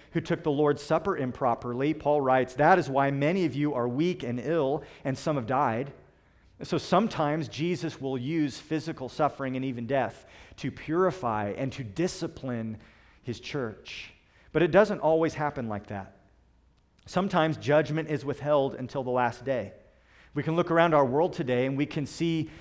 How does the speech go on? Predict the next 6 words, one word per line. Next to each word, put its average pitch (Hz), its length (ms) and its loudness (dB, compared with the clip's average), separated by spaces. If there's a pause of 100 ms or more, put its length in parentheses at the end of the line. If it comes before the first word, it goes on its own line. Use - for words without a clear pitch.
churches 180 560 4
that 160 140 -2
teach 175 240 -2
false 151 280 2
doctrine, 160 540 4
churches 175 560 0